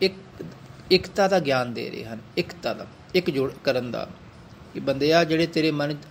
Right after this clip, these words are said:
ਅਦਵੈਤ ਭਾਵਨਾ, ਦਵੈਤ ਭਾਵਨਾ ਹੈ, ਅਗਿਆਨਤਾ ਹੈ, ਉਹ, ਉਹਨੂੰ ਦੂਰ ਕਰਕੇ ਜਿਹੜਾ ਗਿਆਨ ਦੇ ਰਹੇ ਹਨ, ਉਹ ਹੈ ਬ੍ਰਹਮ ਗਿਆਨ। ਤੇ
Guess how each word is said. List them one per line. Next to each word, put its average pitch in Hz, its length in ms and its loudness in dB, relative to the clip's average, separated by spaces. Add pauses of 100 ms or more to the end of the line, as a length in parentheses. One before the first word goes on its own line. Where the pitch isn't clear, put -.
ਅਦਵੈਤ 135 440 0
ਭਾਵਨਾ, 131 500 -2 (180)
ਦਵੈਤ 143 320 2
ਭਾਵਨਾ 127 460 0 (120)
ਹੈ, 131 240 -4 (420)
ਅਗਿਆਨਤਾ 135 560 0
ਹੈ, 135 320 -4 (440)
ਉਹ, 180 240 2
ਉਹਨੂੰ 254 320 4
ਦੂਰ 160 240 4
ਕਰਕੇ 156 440 2
ਜਿਹੜਾ 165 180 2
ਗਿਆਨ 143 480 2
ਦੇ 214 200 8
ਰਹੇ 214 160 8
ਹਨ, 220 240 -2 (480)
ਉਹ 214 180 4
ਹੈ 190 160 6
ਬ੍ਰਹਮ 156 360 2
ਗਿਆਨ। 123 380 -4 (380)
ਤੇ 175 120 -2